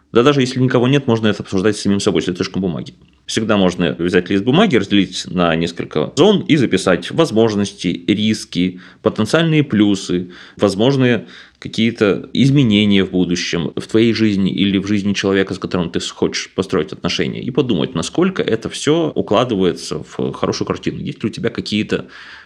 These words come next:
потенциальные способы эти риски скомпенсировать? Есть ли у тебя решение на случай вот этих изменений, позитивных или негативных, которые могут произойти?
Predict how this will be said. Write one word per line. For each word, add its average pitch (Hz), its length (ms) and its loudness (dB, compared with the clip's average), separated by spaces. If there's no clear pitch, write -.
потенциальные 110 760 2
способы 104 720 2
эти - 200 0
риски - 280 2
скомпенсировать? 90 960 -2
Есть - 260 0
ли 104 360 2
у 92 80 -2
тебя 101 520 2
решение 110 520 2
на 85 100 -2
случай 101 320 -2
вот 90 100 0
этих 101 260 -2
изменений, 95 420 2
позитивных 90 480 -2
или 92 80 0
негативных, 87 440 -4
которые 87 240 -4
могут 87 200 -6
произойти? 73 600 -8